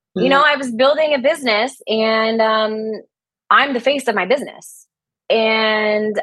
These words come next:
Speaker 1: I want my personality to shine through. I want my whimsy. That's one of the words that we've used when we're, when you're working with me, with my styles. Like, I want it to be whimsical. I want a little bit of that, like, Earth Mama vibe, but I also wanna be,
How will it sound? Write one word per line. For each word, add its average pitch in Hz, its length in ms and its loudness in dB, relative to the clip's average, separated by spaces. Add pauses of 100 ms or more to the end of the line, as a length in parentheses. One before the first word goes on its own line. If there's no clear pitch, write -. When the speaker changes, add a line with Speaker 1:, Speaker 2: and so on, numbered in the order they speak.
(120)
Speaker 1:
I 202 280 4
want 226 380 0 (100)
my 202 520 2
personality 190 580 0
to 180 80 -6
shine 170 280 -4
through. 160 200 0
I 147 160 2
want 180 300 4
my 190 160 2
whimsy. 208 600 -2
That's - 200 -2
one 196 140 2
of 185 120 -4
the 180 100 0
words 175 340 0
that 160 100 -2
we've 170 340 -6 (460)
used 190 360 2
when 175 180 0
we're, 170 280 2
when 175 100 -2
you're 170 120 0
working 170 240 0
with 165 160 -4
me, - 160 -2
with - 120 -2
my 180 120 0
styles. - 460 0
Like, 175 120 0
I 190 120 2
want 190 220 2
it 202 100 -4
to 214 100 0
be - 20 0
whimsical. 185 720 -2
I 196 80 2
want 208 340 2
a 214 60 2
little 214 300 -2
bit 220 100 0
of 208 140 0
that, 180 160 2
like, 180 140 -4 (120)
Earth 190 240 -2
Mama 175 420 0
vibe, 165 360 -2
but 185 80 4
I 180 80 0
also 220 360 0
wanna 208 240 -2
be, 190 480 -4